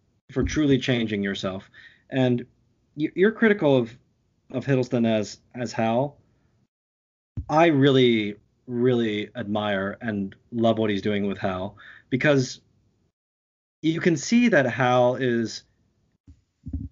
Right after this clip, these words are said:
is not as much of an affect as he tells himself it is. And how much he is just sowing his wild oats, having a good time.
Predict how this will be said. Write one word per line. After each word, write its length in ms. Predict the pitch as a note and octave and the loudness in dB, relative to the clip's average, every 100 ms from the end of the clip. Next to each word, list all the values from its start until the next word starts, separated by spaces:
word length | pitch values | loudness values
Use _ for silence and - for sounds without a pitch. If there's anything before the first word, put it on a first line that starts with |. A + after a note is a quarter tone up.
| _ _ _ - | _ _ _ -10
is 480 | C#3+ B2 A2+ - - _ - | -6 -6 -6 -12 -16 _ -4
not 260 | C#3 D3 | 2 4
as 140 | E3 C3+ | 4 4
much 160 | C#3 | 2
of 80 | C3 | 2
an 100 | B2 | 2
affect 380 | A#2+ A#2+ A#2+ A#2 | 2 2 2 0
as 120 | G#2+ | -4
he 260 | - A#2+ A2+ | -4 -2 -2
tells 300 | - A#2 G#2+ | 0 -2 0
himself 560 | G2+ - F2+ F2+ - _ _ _ - | -4 -6 -8 -10 -18 _ _ _ -8
it 100 | G2+ | -6
is. 420 | E2+ E2+ - - _ _ _ _ _ _ _ _ _ _ _ - | -6 -10 -16 -18 _ _ _ _ _ _ _ _ _ _ _ -2
And 180 | C3+ | 0
how 140 | B2 C3+ | 4 4
much 220 | C#3 C3 | 4 2
he 200 | - B2+ | 2 4
is 180 | B2 A2+ | 4 2
just 300 | A#2+ A2+ - _ _ _ _ _ _ | 0 -2 -6 _ _ _ _ _ _
sowing 420 | - - C#3+ D3+ | -14 0 2 4
his 140 | C#3+ B2 | 2 2
wild 280 | B2+ B2 | 4 4
oats, 260 | B2 A#2+ A#2+ | 2 -2 -6
having 440 | - - B2+ C3+ | -12 -6 -2 0
a 40 | B2 | 0
good 200 | A#2 A#2 | 0 -2
time. 500 | B2 A2+ G#2 G#2 | -4 -2 -2 -4